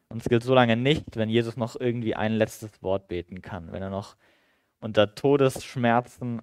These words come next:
ein Gebet formulieren kann, wenn er noch alle Kraftreserven sammelt und beten kann, „Vater, vergib ihnen, denn sie wissen nicht, was sie tun.“ Und es gilt auch so lange nicht, wenn Jesus noch für deine Vergebung beten kann.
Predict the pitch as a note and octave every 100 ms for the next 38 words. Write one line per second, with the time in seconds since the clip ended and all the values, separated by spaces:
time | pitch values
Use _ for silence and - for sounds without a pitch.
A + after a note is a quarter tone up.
0 | - G#2 A2+ G2 G2 G2 - F#2 F2+ E2+
1 | D#2 F2 A2 F#2 A2+ _ _ _ _ _
2 | _ _ _ _ _ _ _ _ - G#2
3 | G#2 - A2 G#2+ A2 A2 - G#2 G#2 G2
4 | F#2+ F2+ F2+ F#2+ G2 - _ _ _ _
5 | _ G#2+ G#2 G2 G#2 G#2 G#2+ G2 - G2+
6 | G2 - F2+ F#2+ F2 F2 F2+ D#2+ E2+ G2
7 | F2+ - E2+ F#2 - - F#2 - E2 A#2
8 | _ _ _ _ _ _ _ _ _ _
9 | _ _ _ _ _ _ G#2+ - A2+ G2+
10 | - B2 A2+ A2 A2+ - G2+ G#2 G#2 G#2
11 | - G2 F#2 F#2+ - F2+ E2+ E2 F2 -
12 | F#2 - G2+